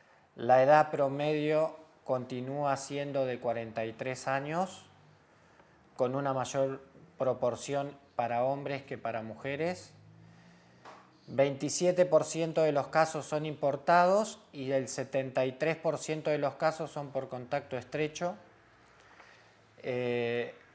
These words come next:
en la provincia hay un total de treinta y siete altas defici-, definitivas. Doce casos continúan siendo activos.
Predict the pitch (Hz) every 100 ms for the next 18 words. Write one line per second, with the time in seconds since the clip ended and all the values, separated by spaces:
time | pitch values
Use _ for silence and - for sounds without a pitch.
0 | - 170 180 175 165 165 151 156 175 160
1 | 175 160 160 156 156 139 143 151 151 147
2 | 135 131 131 131 120 - 170 165 151 151
3 | 147 143 135 127 139 - 139 - 139 135
4 | - 131 131 127 170 180 196 202 - -
5 | - - - - - _ - - - _
6 | - 123 160 170 170 165 135 165 170 170
7 | - 139 127 131 147 156 139 - 151 151
8 | 143 139 - 185 185 185 214 208 -